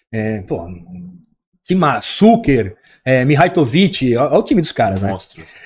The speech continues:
Speaker 1: E daí tem essa história do Zidane, cara. Daí eu falo, "Ó, eu vou dar uma porrada no Zidane, tomar o amarelo e vou, e vou aparecer na T V no Brasil, né, cara? Porque só vou aparecer de novo quando a gente jogar com o Barcelona.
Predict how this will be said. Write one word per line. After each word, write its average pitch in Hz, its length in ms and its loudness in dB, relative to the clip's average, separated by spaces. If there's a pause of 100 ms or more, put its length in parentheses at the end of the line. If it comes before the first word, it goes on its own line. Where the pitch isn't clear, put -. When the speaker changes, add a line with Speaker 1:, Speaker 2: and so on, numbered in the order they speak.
(220)
Speaker 1:
E 139 100 0
daí 165 160 4
tem 208 140 2
essa 226 180 2
história 220 320 2
do 214 80 2
Zidane, 214 400 2
cara. 139 180 2
Daí 156 100 6
eu 165 40 -2
falo, 208 160 0
"Ó, 127 200 2
eu 127 80 -6
vou 139 100 -4
dar 147 80 0
uma 170 60 -4
porrada 143 340 2
no 135 40 0
Zidane, 143 300 2
tomar 143 180 0
o - 40 2
amarelo 143 520 2 (240)
e 135 80 2
vou, 151 840 4 (240)
e 156 60 0
vou 147 120 2
aparecer 165 260 0
na 185 80 2
T 208 120 -2
V 202 120 4
no 220 80 2
Brasil, 254 400 4
né, 208 120 2
cara? 123 180 0
Porque 175 240 0 (420)
só - 180 2
vou 240 100 6
aparecer 269 300 4
de 220 60 2
novo 233 120 4
quando 269 60 -2
a - 40 4
gente 247 60 4
jogar 254 180 4
com 262 60 -2
o 240 40 -6
Barcelona. 247 500 4